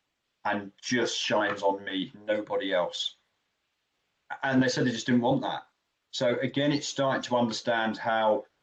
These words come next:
as coaches, trying to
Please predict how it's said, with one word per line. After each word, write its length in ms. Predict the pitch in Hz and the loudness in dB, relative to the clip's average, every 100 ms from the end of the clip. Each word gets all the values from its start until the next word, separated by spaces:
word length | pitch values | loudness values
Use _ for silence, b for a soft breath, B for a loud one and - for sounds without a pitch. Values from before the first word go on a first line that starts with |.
| - | -12
as 120 | 110 | -8
coaches, 920 | - 165 160 - 101 95 123 139 - _ _ _ _ _ _ _ - | -2 2 2 0 -2 0 2 0 -6 _ _ _ _ _ _ _ -2
trying 280 | 135 139 | 0 2
to 160 | 135 127 | 2 0